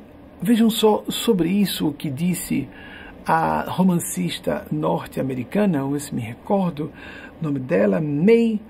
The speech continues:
Sarton. May Sarton. Viveu entre mil novecentos e doze e mil novecentos e noventa e cinco. Ela disse,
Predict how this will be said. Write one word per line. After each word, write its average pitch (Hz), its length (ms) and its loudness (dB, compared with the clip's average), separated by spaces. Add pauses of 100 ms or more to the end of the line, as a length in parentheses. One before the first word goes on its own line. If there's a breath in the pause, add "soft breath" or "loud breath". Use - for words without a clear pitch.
(1600 loud breath)
Sarton. - 720 -2 (340)
May 190 260 2
Sarton. - 600 -4 (580 loud breath)
Viveu 165 200 2
entre 180 220 2
mil 185 100 4
novecentos 170 360 0
e 139 60 -2
doze 156 640 0
e 151 80 -4
mil 156 180 0
novecentos 175 400 -2
e 151 40 -6
noventa 160 340 -2
e 175 40 0
cinco. - 640 -6 (1300 loud breath)
Ela 196 180 4
disse, 170 400 -4